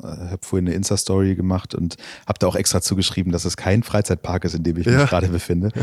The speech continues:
Speaker 2: <laughs>
Speaker 1: Äh, es ist, es ist wunderschön. Es ist komplett was anderes und, ähm,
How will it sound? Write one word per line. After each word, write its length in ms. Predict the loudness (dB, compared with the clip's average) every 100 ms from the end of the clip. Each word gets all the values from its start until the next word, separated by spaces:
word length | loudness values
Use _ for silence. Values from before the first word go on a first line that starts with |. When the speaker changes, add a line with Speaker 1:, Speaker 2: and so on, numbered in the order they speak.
| -2
Speaker 2:
<laughs> 240 | -4 -4 -2
Speaker 1:
Äh, 380 | 2 4 2 -2 -8 -2
es 140 | 0
ist, 180 | 2 0
es 260 | -2 -2 -2
ist 180 | 0
wunderschön. 1040 | 4 6 6 4 2 2 2 2 4 4 0
Es 140 | -4
ist 300 | -2 -2 -4 -10 -16 -18 -18 -10
komplett 360 | -2 0 0 0
was 120 | 0
anderes 520 | 0 0 2 0 -2
und, 400 | -2 0 -2 -2 -6
ähm, 160 | -6